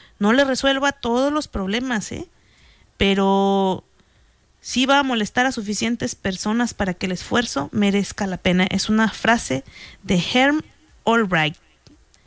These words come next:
Y, pues, hay, hay gente que sí, le molesta <laughs> mucho lo positivo. Somos, andamos de buenas y la gente se enoja. Pues, ni modo.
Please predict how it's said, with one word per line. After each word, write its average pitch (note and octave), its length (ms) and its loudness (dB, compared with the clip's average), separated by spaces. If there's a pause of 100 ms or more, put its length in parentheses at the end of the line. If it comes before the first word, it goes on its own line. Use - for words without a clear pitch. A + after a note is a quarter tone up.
(200)
Y, F#3+ 160 -6
pues, - 600 -8 (260)
hay, D3+ 260 -6
hay G3 120 0
gente A3+ 220 -2
que A#3 100 -8
sí, C#4 160 -4
le C#4+ 120 -2
molesta G#3 340 0
<laughs> B3 80 2
mucho D4+ 220 -2
lo C#4+ 100 0
positivo. - 560 -6 (400)
Somos, A#3+ 340 4
andamos A#3 400 4
de A#3 100 2
buenas C4+ 420 0
y A3+ 60 -4
la G3+ 100 0
gente A3 260 -2
se A3 120 -4
enoja. G#3+ 340 2
Pues, B3 180 -2
ni C4 120 -2
modo. F4 440 -2